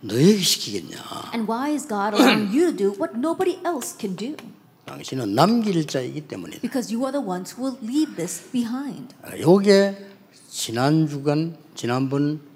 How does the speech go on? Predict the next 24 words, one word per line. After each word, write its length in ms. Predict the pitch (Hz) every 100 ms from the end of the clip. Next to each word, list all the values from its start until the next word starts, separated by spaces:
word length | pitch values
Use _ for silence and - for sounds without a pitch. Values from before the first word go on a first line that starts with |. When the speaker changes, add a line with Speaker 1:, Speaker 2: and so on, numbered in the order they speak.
| -
Speaker 1:
새 200 | - 135
가족 280 | 131 127 113
때 100 | 123
메시지입니다. 520 | 92 - 85 76 -
Speaker 2:
This 160 | 277 -
was 80 | 269
the 80 |
message 240 | 233 226 220
I 80 | 208
gave 180 | 190 185 214
at 60 | 240
the 80 |
last 400 | 233 247 269 - -
New 160 | 185 180
Believers 420 | 175 165 175 170
Retreat. 460 | 156 - 151 -
Speaker 1:
자, 200 | - -
그렇다면 760 | - 220 214 - 117 135 80 - - - - - - -
이 460 | 190 233 254 262 -
응답을 640 | 170 147 143 147 147 139 120
제대로 480 | - 107 113 208 185
누릴 420 | 156 240 233 196
수 220 | - 147
있는 560 | 143 139 156 190 220